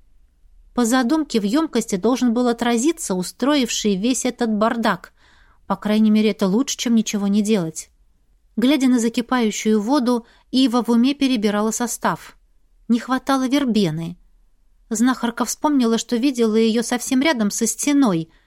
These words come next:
Кустик-то она нашла, но, повертев в руках эту чахлую веточку, пришла к выводу, что она просто непригодна для зелий. Вербена нашлась по другую сторону полянки, но мысль о том, что произошло с первым растением, не отпускала.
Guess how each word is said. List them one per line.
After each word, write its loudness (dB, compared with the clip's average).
Кустик-то 0
она 2
нашла, 0
но, 4
повертев -2
в -2
руках 0
эту -2
чахлую 0
веточку, -4
пришла -2
к -8
выводу, 0
что -2
она 0
просто -2
непригодна 0
для 2
зелий. -4
Вербена 2
нашлась 0
по 0
другую 0
сторону 2
полянки, 2
но 4
мысль 2
о 2
том, 0
что -4
произошло 0
с -8
первым 0
растением, -2
не 0
отпускала. -4